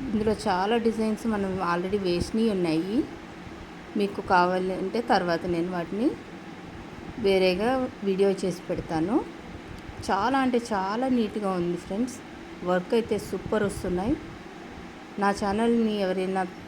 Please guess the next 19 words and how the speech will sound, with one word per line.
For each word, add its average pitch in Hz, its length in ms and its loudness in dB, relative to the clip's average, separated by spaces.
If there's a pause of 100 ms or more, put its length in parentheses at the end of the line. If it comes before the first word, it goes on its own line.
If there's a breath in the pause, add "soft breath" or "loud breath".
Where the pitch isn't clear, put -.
(140)
కొత్తగా 190 400 2
చూస్తున్న 190 420 -2
వాళ్ళైతే 190 460 2 (580)
ఇప్పుడే 185 280 2 (100)
లైక్ 175 180 2 (120)
చేయండి, 196 280 0 (120)
షేర్ 170 320 0
చేయండి, 185 340 -2 (140)
సబ్స్క్రైబ్ 180 460 -4 (100)
చేసుకోండి. 185 560 -2 (1120)
డిజైన్స్ 196 380 2 (120)
నచ్చితే - 360 0 (380)
ఒక్క 185 300 -2
కామెంట్ 180 400 4
ఇవ్వండి 170 340 0
ఫ్రెండ్స్, 247 340 4 (1080)
ప్లీజ్ 233 300 2 (640)
సపోర్ట్ 196 420 0
చేయండి. 180 460 2